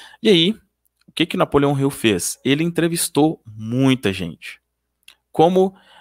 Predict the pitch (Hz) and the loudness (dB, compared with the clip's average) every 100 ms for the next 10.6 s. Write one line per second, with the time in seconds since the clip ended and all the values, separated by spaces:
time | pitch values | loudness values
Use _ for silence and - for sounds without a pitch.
0 | _ _ - 107 101 98 120 - 131 117 | _ _ -6 -4 -2 -4 -6 -4 -2 -2
1 | - 143 160 123 135 160 139 - 120 - | -4 -8 -6 -4 -4 -4 -10 -6 -4 -4
2 | - 147 165 165 - 110 107 90 90 85 | -4 -2 -2 -2 -2 -2 -2 -6 -8 -12
3 | - 104 117 127 101 98 85 - _ _ | -6 -4 -4 -4 -2 -2 -4 -10 _ _
4 | _ _ _ - 120 110 127 139 117 120 | _ _ _ -4 0 2 2 -2 -2 -2
5 | 139 - - 110 123 135 - 127 156 _ | -2 -4 -2 0 0 -2 -2 -2 -2 _
6 | _ _ _ - 147 175 165 - 113 123 | _ _ _ 0 0 2 0 2 2 2
7 | 139 127 123 127 107 110 117 117 107 101 | 0 -2 -2 0 -2 -2 0 -2 0 -2
8 | - 101 101 120 - - 76 _ _ _ | -2 -6 -6 -4 -6 -8 -12 _ _ _
9 | _ _ _ _ _ - - - _ _ | _ _ _ _ _ -20 -20 -20 _ _
10 | _ - 240 233 185 110 | _ -4 0 4 4 4